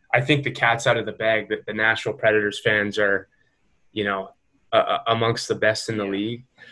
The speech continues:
Speaker 1: So I just remember playing my first home game and, um,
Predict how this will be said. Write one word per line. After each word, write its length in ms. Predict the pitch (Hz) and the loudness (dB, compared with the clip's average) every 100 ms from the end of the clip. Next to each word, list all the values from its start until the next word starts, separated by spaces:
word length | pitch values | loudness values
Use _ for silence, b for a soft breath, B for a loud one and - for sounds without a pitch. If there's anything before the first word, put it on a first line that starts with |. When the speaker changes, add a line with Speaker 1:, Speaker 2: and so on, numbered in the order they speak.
| B B | B B
Speaker 1:
So 180 | - 131 | 0 4
I 100 | 123 | 4
just 300 | 135 156 - | 4 2 2
remember 720 | 160 123 113 120 127 113 110 _ | 2 2 0 2 2 2 -2 _
playing 360 | - 117 117 120 | 0 2 2 0
my 140 | 104 | -4
first 400 | - - 123 117 | -4 0 0 -2
home 320 | - 107 120 | -6 -4 -2
game 440 | 117 110 104 104 98 | -2 -2 -2 -6 -8
and, 360 | 110 104 104 101 | -6 -4 -4 -2
um, 560 | 101 101 101 98 95 | -2 -2 -4 -6 -10